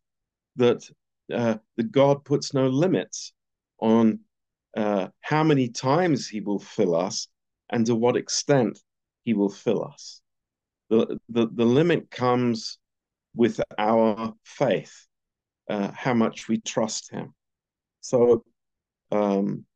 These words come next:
this, this is, this is really something good to, uh, to think about. Um, and,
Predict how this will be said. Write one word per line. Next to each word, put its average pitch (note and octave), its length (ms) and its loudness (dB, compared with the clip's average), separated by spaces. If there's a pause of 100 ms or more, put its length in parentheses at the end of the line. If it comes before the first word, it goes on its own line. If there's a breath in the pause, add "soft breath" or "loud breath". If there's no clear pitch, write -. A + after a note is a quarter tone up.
(580)
this, C#3+ 280 0
this C#3+ 300 -2
is, - 480 -6 (600)
this B2+ 240 -2
is A2 200 -2
really C3 540 2 (300)
something A2 1120 -2
good G#2+ 360 4
to, F#2 360 -4 (640)
uh, E2 440 -2 (600)
to G#2+ 100 -2
think B2+ 340 -2
about. - 420 -4 (800)
Um, F#2 540 -4 (2250 soft breath)
and, A2 440 2